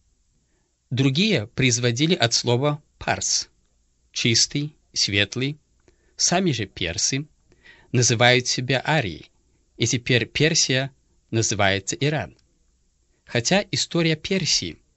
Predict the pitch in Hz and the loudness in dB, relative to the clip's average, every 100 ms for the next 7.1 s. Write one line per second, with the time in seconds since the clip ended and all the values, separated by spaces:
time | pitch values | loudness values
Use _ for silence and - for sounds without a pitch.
0 | _ _ - 117 - 143 165 147 - - | _ _ -4 0 2 2 2 0 -2 -4
1 | 117 - - 151 147 113 - 123 113 101 | -4 -6 -6 0 0 -2 -2 0 0 0
2 | 92 101 123 175 101 82 - _ _ _ | -2 -2 -2 -2 -4 -8 -10 _ _ _
3 | _ _ _ - 117 123 131 175 - 117 | _ _ _ -6 2 2 4 0 0 -4
4 | 143 160 - - 104 95 92 - 127 - | -2 -2 -2 -2 0 2 0 -4 -6 -2
5 | 160 156 - _ 127 139 139 117 110 151 | -4 -4 -12 _ 0 2 2 0 0 0
6 | 156 131 123 117 - - - 160 156 156 | 0 -2 0 0 0 0 2 2 2 0